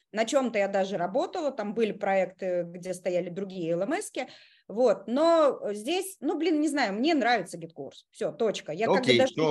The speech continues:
Speaker 1: считаю, не
Speaker 2: зафиксировали.
Speaker 1: считаю нужным оправдываться как-то там,
Speaker 2: Не-не-не-не,
Speaker 1: что-то
Speaker 2: почему,
Speaker 1: здесь,
Speaker 2: почему? Ну, как бы,
Speaker 1: да,
Speaker 2: потому что нравится.
Speaker 1: объяснять, да, мне нравится гид-курс, и я не хочу, может быть, не лень, тоже вариант, да, там изучать что-то другое, переходить куда-то на другое.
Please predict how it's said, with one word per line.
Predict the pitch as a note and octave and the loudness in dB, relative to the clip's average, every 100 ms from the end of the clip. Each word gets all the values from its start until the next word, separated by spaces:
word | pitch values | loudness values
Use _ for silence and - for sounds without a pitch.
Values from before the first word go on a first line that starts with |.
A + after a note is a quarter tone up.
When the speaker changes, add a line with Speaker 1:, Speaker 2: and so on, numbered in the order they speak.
| C#3 | 4
Speaker 1:
считаю, | C#4+ D#4+ C4+ | 4 4 4
не | C4+ | 2
Speaker 2:
зафиксировали. | C#4+ | 2
Speaker 1:
считаю | - F4+ E4+ | 4 4 6
нужным | C4+ F#4 C#4 C4 | 4 2 2 4
оправдываться | A#3+ C4+ D4+ G4 C4 A3+ A3+ F3+ | 4 4 4 4 0 -2 -4 -2
как-то | A3+ E3 G#3+ | -2 4 4
там, | C4 D4 D4+ | 6 4 2
Speaker 2:
Не-не-не-не, | D4+ F3+ G#2+ G2 | 2 4 4 2
Speaker 1:
что-то | - | 0
Speaker 2:
почему, | A#2+ D3 | -4 -6
Speaker 1:
здесь, | G2+ | -8
Speaker 2:
почему? | A2 D#3+ G#2 | -6 -2 0
Ну, | F#2 | 0
как | G2 F#2+ | -2 2
бы, | |
Speaker 1:
да, | B3 | 4
Speaker 2:
потому | A3 C#3+ | 4 2
что | F#3+ | 2
нравится. | E3 G#3+ | 4 4
Speaker 1:
объяснять, | A3 B3 - A#3+ C#4 E4+ D#4+ - F#3 | 2 -2 -2 2 4 4 2 -6 -2
да, | G#3+ F#3 | 0 0
мне | E3+ F#3+ C#4 B4+ | 0 0 0 4
нравится | F4 F4+ F4+ | 4 4 0
гид-курс, | A#3+ B3 G3+ F#3 G#3+ | -8 -6 -8 -8 -8
и | |
я | A3 B3+ D4+ C#4+ | 0 2 2 0
не | A3+ B3 | -2 -2
хочу, | C4 C4+ - E4+ E4+ D#4 C4+ A3+ F3 E2+ G2+ | -2 -6 -4 -2 -2 0 0 -2 -4 -8 -12
может | G2+ A2 A2 A2+ A#3+ A4 A#4+ | -16 -20 -16 -4 -2 0 0
быть, | C#4+ | 0
не | C4+ C#4 | 0 2
лень, | A3 G#3 G3+ G3 - _ _ _ _ _ - | 4 4 2 -6 -14 _ _ _ _ _ 2
тоже | B3 G#3 | 4 4
вариант, | F#3+ F#3 E3 D#3 D#3 _ _ - | 2 2 0 -2 -10 _ _ -10
да, | E3+ A3 A#3 | -2 -2 0
там | F#3 F#3 | -2 -4
изучать | F#3 F#3+ A#3 A3 | -6 -6 -6 -6
что-то | - F#3+ F#3+ | -8 -8 -6
другое, | F#3 F#3+ A3+ B3+ | -6 -2 0 0
переходить | A3+ F#3+ F3+ F#3 F#3+ | -2 -6 -6 -10 -12
куда-то | F3 F3 F3 | -8 -8 -6
на | E3 E3 | -8 -6
другое. | E3 D3 A#2+ | -8 -6 -10